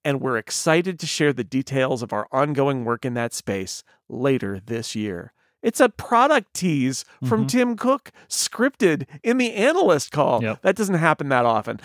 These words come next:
Speaker 2: No.
Speaker 1: He does the little nod like, "Oh, A R is an area of interest," or "The wrist is an area of interest," but here is like, "Stay tuned for A I, wink."
Speaker 2: I think this made sense. I think this is a good idea. Like, it's not really saying anything, but you're, what you're saying is, like,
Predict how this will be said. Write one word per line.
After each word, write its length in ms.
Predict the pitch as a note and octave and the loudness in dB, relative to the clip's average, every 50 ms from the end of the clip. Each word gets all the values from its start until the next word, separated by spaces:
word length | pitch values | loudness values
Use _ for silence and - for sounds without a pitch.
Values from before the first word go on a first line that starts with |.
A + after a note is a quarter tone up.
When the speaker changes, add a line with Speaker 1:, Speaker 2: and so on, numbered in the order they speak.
| - A#2 | -6 0
Speaker 2:
No. 80 | C#3+ G3+ | 2 2
Speaker 1:
He 80 | C#4 | 4
does 160 | E4 D#4+ C#4+ A#3 | 4 4 2 4
the 80 | B3+ B3+ | 2 2
little 240 | A#3+ A#3 A3 G3 | 4 4 4 6
nod 260 | F#3+ F#3 F#3 F#3+ G3 F#3 | 4 4 4 4 4 4
like, 220 | F3+ E3 D#3+ - - - _ | 4 4 2 0 -4 -8 _
"Oh, 180 | - F#3 F#3 - - | 2 4 4 4 4
A 120 | F3 F3+ | 4 6
R 220 | F3 E3+ F3 F3 F3 | 6 6 6 6 4
is 120 | E3+ C#3 | 2 2
an 80 | D3+ D#3 | 0 2
area 280 | D3+ D3 D#3 D#3 D#3 | 2 4 4 4 4
of 60 | D3+ C#3+ | 4 2
interest," 500 | D#3 D#3 D3 - E3 D#3 D#3 D#3 - - | 2 0 0 0 0 2 2 2 0 0
or 60 | C#3 | 0
"The 140 | C3 C3+ B2+ | 0 0 2
wrist 320 | C3+ D3+ D#3+ E3 D#3+ - | 4 4 4 2 2 0
is 140 | E3+ D3+ D3 | 0 0 0
an 100 | D3+ D3 | 0 0
area 280 | C#3 C#3+ C#3+ C#3+ C#3 | 0 2 2 2 0
of 80 | C3+ B2+ | 0 0
interest," 400 | D3 D3 - E3 D#3 D3 - - | -2 -2 -2 -2 -2 -2 -2 -2
but 160 | - C#3 C3 - - - _ | -2 -2 -2 -4 -8 -14 _
here 200 | - A3 A3+ G#3+ | 0 2 4 4
is 200 | G3 F3+ D#3 - | 4 4 2 4
like, 260 | F3 E3 D#3+ D3 - - - _ | 4 4 4 4 0 -6 -20 _
"Stay 420 | - - - - - - A#2+ B2+ C3 | -10 -8 -8 -4 0 0 0 0 2
tuned 320 | - - A3+ A3+ A3 G#3+ | 2 2 2 2 0 -2
for 200 | - - A3 A3 | 0 0 0 2
A 260 | - - A3 A#3 A#3 | 2 2 2 2 4
I, 440 | A#3+ B3 B3+ B3 G#3 F#3 F#3 F#3 G3 - _ _ - | 4 4 4 6 6 4 4 2 -2 -4 _ _ -8
wink." 420 | B3+ C4 C4+ C#4 D#4+ - - - _ _ _ _ _ _ _ _ _ _ _ _ _ _ _ _ _ _ _ _ _ - | -4 -2 -2 -2 -4 -8 -14 -20 _ _ _ _ _ _ _ _ _ _ _ _ _ _ _ _ _ _ _ _ _ -2
Speaker 2:
I 60 | D#3+ | 0
think 160 | D3 - B2 | 0 -2 -4
this 160 | - G#2+ - - | -6 -6 -8 -8
made 140 | G2+ F#2+ | -8 -6
sense. 400 | - - F#2 G2 - - - - _ _ _ _ _ _ _ _ _ _ _ _ _ _ - | -6 -8 -8 -8 -10 -12 -14 -16 _ _ _ _ _ _ _ _ _ _ _ _ _ _ 2
I 100 | E3 E3 | 2 4
think 180 | D3+ D3 B2 - | 4 2 0 -2
this 120 | A#2 G#2+ | -2 -4
is 100 | A#2+ G#2+ | -2 -4
a 60 | G2+ | -4
good 140 | F#2+ G2 F#2+ | -4 -4 -4
idea. 400 | G2 F#2+ G2 G#2+ F#2+ F#2+ G2+ A2+ - | -4 -4 -2 -2 -2 -4 -4 -6 0
Like, 240 | - B2 A2+ A2+ - _ _ _ _ _ _ _ _ _ _ _ - | 2 2 2 2 0 _ _ _ _ _ _ _ _ _ _ _ -2
it's 180 | E3+ E3 D3+ - | -2 0 2 4
not 160 | F#3+ F3+ B2 | 4 4 6
really 220 | C3+ D3+ C#3 B2+ | 6 4 4 4
saying 400 | B2 - - C3 A#2+ A#2+ A#2 A2+ | 2 2 4 4 4 4 4 2
anything, 600 | A2+ A2+ A#2+ C3 C3+ - D#3+ D3 D3+ D3+ D#3 D#3 - - | 2 2 2 2 2 2 2 2 2 2 -2 -4 0 2
but 140 | D3 C#3 | 2 2
you're, 140 | - C3 - - | 2 0 -2 0
what 220 | D#3 E3 F3+ - | 2 2 2 2
you're 120 | D#3 D3 | 2 0
saying 460 | C3+ - - D#3 C#3+ C3+ B2+ A#2 A2+ G#2+ | 0 0 0 2 2 2 2 2 0 0
is, 380 | G2+ G2 G2 G2 F#2+ - - - | 0 -2 -2 -4 -6 -8 -2 2
like, 200 | C#3 B2 A#2+ A2+ | 2 2 2 0